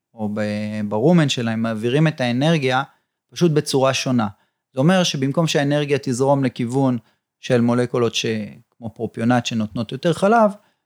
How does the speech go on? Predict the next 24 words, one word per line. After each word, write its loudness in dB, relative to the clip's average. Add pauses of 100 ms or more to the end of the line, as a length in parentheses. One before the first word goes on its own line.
(140)
פשוט 0
היא 0
תזרום 2
לכיוון -2
של -2
מתאן. -4 (720)
ה-, 4 (240)
למה 4
המיקרואורגניזמים -2
האלו 0
נמצאים -2
במקום -2
אחד 0
ולא -6
במקום -2
אחר? 2 (520)
זה -12
בעצם 0 (100)
הבסיס 0
של -2
המחקר. -4 (320)
יש 0
שם 2
תהליכים -2